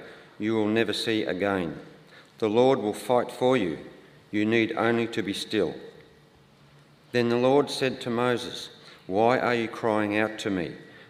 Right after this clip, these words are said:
Tell the Israelites to move on. Raise your staff and stretch out your hand over the sea to divide the waters so that the Israelites can go through the sea on dry ground.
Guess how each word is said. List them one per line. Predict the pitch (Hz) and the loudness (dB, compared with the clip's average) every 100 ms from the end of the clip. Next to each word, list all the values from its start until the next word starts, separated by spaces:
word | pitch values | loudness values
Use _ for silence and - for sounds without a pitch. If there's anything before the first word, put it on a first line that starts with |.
| - - | -20 -2
Tell | 123 127 | 0 2
the | 127 - | 0 -2
Israelites | 117 110 98 85 - | -6 -4 -2 -2 -6
to | - 98 | -8 -2
move | 104 113 101 | 2 2 2
on. | 98 76 - - - - - - | 0 -2 -8 -16 -20 -20 -20 -10
Raise | 92 110 131 135 | -2 2 2 0
your | 127 | -4
staff | - 117 117 87 - - | -2 2 4 4 -2 -10
and | 92 | -8
stretch | - - 113 - | -8 -4 -4 0
out | 110 92 - | 0 0 -2
your | 104 | -4
hand | 107 107 92 - - | -2 0 0 -4 -2
over | 107 107 | -2 -2
the | 98 | -4
sea | - 123 90 71 - - - | -4 0 0 -2 -12 -18 -14
to | - | -8
divide | 95 85 107 107 98 | -6 0 4 4 2
the | 98 | -2
waters | 95 107 101 80 - - - | 0 2 2 -4 -12 -16 -12
so | - 101 | -6 -4
that | 95 - | -4 -6
the | 78 | -6
Israelites | 117 104 101 98 98 | -6 -4 0 0 0
can | - 101 | -6 -6
go | 95 104 107 | 0 0 -2
through | - 120 92 82 - - - | -4 -2 -2 -4 -12 -18 -12
the | |
sea | - 110 101 | -6 -2 -2
on | 92 | -2
dry | 90 92 95 | -4 -2 -2
ground. | 92 92 87 73 | -2 -2 -2 -6